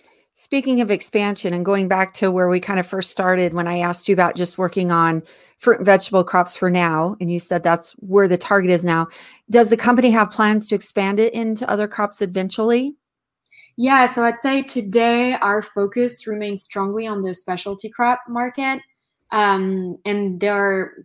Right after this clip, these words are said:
Speaker 2: there are a lot of, I would say there is a lot of growth potential in there. Um, crops like sweet corn, um,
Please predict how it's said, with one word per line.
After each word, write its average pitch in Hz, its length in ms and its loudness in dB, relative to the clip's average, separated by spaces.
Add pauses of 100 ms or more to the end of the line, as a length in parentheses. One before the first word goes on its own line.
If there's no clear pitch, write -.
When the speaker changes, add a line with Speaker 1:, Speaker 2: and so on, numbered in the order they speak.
(100)
Speaker 2:
there 202 140 2
are 202 180 4
a 190 60 0
lot 185 280 -2
of, 196 80 -8
I 185 120 -4
would 196 120 -6
say 202 120 -4
there 190 180 -4
is 190 120 -6
a - 20 -8
lot 175 160 -6
of 180 60 -10
growth 185 260 -6
potential 185 420 -8
in 202 160 -6
there. 214 420 -2
Um, 180 400 -8
crops 190 240 -8
like 180 160 -8
sweet - 300 -12
corn, 220 680 -6
um, 175 440 -8